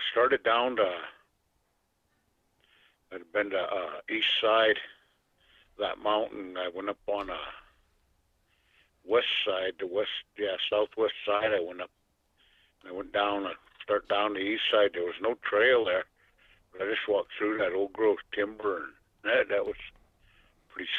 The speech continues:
scary walk too. <laughs> I feel like, uh, something was watching you, or things were watching you as you <laughs> went through that old growth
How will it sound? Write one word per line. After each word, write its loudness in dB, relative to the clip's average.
scary -2
walk -8
too. -6
<laughs> -20
I 2
feel 2
like, 4
uh, -14
something -8
was -14
watching -2
you, 0
or -2
things -6
were -2
watching 0
you 0
as -2
you -2
<laughs> 0
went 2
through -4
that 6
old -2
growth 2